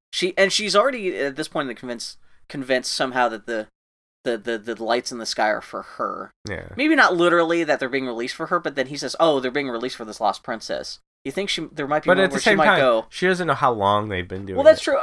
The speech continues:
Speaker 1: but what she's more distracted by is the fact, the confirmation that they are not stars, which was an argument that she was having earlier with Gothel, which is a nice way to distract.
Speaker 2: Mm.
Speaker 1: Like, if you're watching this a second time, it's good. Y-,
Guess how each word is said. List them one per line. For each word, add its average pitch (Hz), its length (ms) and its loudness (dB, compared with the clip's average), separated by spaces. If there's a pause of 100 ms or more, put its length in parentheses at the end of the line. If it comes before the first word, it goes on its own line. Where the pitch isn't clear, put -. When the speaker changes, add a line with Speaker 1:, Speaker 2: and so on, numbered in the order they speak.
Speaker 1:
but 233 400 4
what 262 220 4
she's 254 160 -6
more 233 180 0
distracted 254 480 0
by 190 160 8
is 160 120 2
the 175 60 -2
fact, 170 280 2
the 165 60 -2
confirmation 208 800 0
that 156 100 0
they 147 120 -2
are 143 120 4
not 143 260 0
stars, 165 400 4
which 127 220 -6
was 131 180 -4
an 127 80 -4
argument 127 540 0
that 123 120 -4
she 135 120 -8
was 123 100 -12
having 123 240 -2
earlier 113 220 -2
with 107 140 -8
Gothel, 135 380 2
which 110 160 -6
is 120 120 -8
a 123 40 -6
nice 127 280 -2
way 127 120 -2
to 117 120 -6
distract. 120 540 0
Speaker 2:
Mm. 92 240 -8 (260)
Speaker 1:
Like, 170 180 4
if 190 160 0
you're 208 140 2
watching 208 260 0
this 175 140 -6
a 156 60 -4
second 143 260 -4
time, 151 220 -2
it's - 120 -8
good. 156 280 -6 (380)
Y-, 202 300 -18